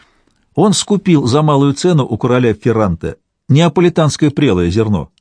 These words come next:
сыпал его в свои склады и продаёт теперь.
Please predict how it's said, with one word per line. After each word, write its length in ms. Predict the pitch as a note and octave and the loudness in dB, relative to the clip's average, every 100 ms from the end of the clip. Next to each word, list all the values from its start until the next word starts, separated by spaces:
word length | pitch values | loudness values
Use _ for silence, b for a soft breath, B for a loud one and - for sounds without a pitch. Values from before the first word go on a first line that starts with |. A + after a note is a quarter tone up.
| _ _ _ _ _ _ | _ _ _ _ _ _
сыпал 540 | - - - A#3 G#3 G3 | -8 -4 0 0 2 0
его 340 | F#3 F#3 F3+ _ _ | 2 0 -4 _ _
в 60 | - | -6
свои 220 | E3+ E3+ | -2 -2
склады 340 | - E3+ D#3 D#3 | 0 0 0 -2
и 140 | A3 | -2
продаёт 440 | G#3+ D#3+ G2 F2 | 0 0 0 -2
теперь. 280 | - - F2+ | -6 -6 -6